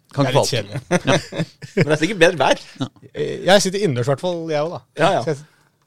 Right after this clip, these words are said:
Speaker 1: Vålerenga damer har jo spilt et par, eh, treningskamper, eh, i Syden.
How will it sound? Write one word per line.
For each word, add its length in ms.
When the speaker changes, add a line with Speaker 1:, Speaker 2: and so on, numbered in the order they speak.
Speaker 1:
Vålerenga 280
damer 280
har 220
jo 80
spilt 240
et 140
par, 180
eh, 160
treningskamper, 720
eh, 560
i 160
Syden. 300